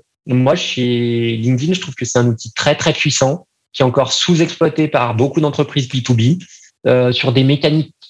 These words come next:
assez simples, sur des budgets assez smart. On peut, euh,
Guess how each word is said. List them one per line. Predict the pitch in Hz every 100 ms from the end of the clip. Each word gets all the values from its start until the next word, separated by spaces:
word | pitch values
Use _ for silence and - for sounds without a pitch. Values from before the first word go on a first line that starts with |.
| -
assez | 165 190
simples, | 180 170 160 196 -
sur | - 131
des | 123
budgets | 117 131 120 143 143
assez | 151 - 165
smart. | - 135 151 - _ _ _
On | - 127
peut, | 120 160 190 160
euh, | 127 120 123